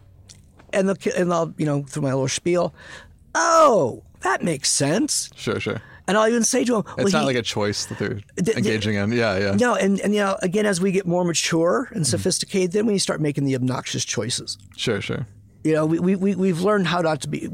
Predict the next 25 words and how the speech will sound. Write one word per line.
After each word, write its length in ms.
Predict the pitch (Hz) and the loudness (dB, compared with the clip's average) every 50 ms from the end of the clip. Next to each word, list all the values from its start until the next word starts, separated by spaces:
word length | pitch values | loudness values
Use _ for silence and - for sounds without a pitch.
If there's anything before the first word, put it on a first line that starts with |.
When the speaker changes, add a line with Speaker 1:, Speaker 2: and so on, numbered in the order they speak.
| 147 156 151 | -8 -6 -4
Speaker 1:
how 260 | 156 139 175 175 165 | -4 -2 0 0 2
to 60 | 160 | 2
be 120 | 151 151 143 | 2 0 0
kind 360 | - - - 156 151 147 143 143 | -2 -2 -2 0 0 0 0 0
and 100 | 139 135 | 0 0
be 80 | 139 143 | 0 0
unkind. 560 | 147 143 139 143 135 - 147 151 143 139 143 | 0 0 0 0 -2 -2 -2 -2 -2 -2 -2
If, 220 | 147 147 - - - - - - | -2 -4 -6 -10 -18 -20 -14 -8
you 120 | - 165 | -4 -2
know, 100 | 165 160 | 0 0
so 160 | 160 - 180 165 | 0 0 0 0
I, 140 | 165 180 - - - - - - - - | 0 -2 -4 -8 -14 -16 -16 -16 -8 -6
again, 200 | - 165 180 196 | -2 0 2 2
if, 180 | 190 180 - - - - | 2 0 -2 -4 -6 -2
if 100 | - 156 | -2 -2
somebody 300 | 143 - 202 202 208 185 | 0 0 0 2 2 2
had 160 | 185 185 185 180 | 2 2 2 2
never 260 | 170 160 160 156 151 | 0 2 2 0 0
come 200 | 143 - 165 151 | -2 -2 -4 -4
across 440 | 151 - - - 165 185 180 - - | -4 -4 -6 -4 -4 -2 -2 -4 -4
a 60 | 147 | -4
person 340 | - 156 151 143 - - 156 | -4 -2 -2 -2 -4 -4 -4
with 80 | 143 | -4
special 380 | - - - 147 135 - 147 139 | -4 -2 -2 -2 -2 -2 0 0
needs 400 | 143 139 135 135 139 139 - | 0 2 0 0 0 -2 -4